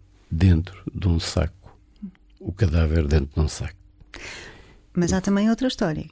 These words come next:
Speaker 2: que é a história do fotógrafo português que vai com o coronel,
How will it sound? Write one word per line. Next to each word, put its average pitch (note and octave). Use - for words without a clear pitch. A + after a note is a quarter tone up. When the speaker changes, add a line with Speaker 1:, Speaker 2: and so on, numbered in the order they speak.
Speaker 2:
que D3+
é D3+
a -
história G3
do E3+
fotógrafo D3+
português G#3+
que -
vai D#3
com D3
o D#3
coronel, G3